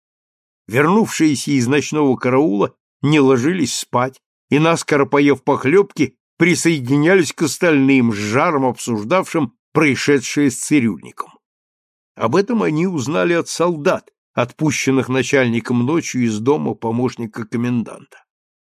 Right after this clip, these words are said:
Солдаты рассказали, что арестованный оказался цирюльником,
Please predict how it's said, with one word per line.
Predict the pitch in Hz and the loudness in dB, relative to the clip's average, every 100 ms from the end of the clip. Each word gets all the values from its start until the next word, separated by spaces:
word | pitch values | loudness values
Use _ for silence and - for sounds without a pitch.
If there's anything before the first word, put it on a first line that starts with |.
| _ _ - | _ _ -14
Солдаты | - 101 131 220 269 | -8 -4 -2 -2 -2
рассказали, | 214 - 269 113 87 - _ _ _ _ | -4 -4 -4 -4 -6 -12 _ _ _ _
что | - 117 | -8 -2
арестованный | 117 135 131 - 202 220 208 208 | 0 0 -2 0 2 2 2 2
оказался | 143 143 147 196 - 233 | 0 -2 0 0 0 -2
цирюльником, | - 262 185 143 123 120 - 120 123 | 0 2 4 4 4 0 -2 -8 -8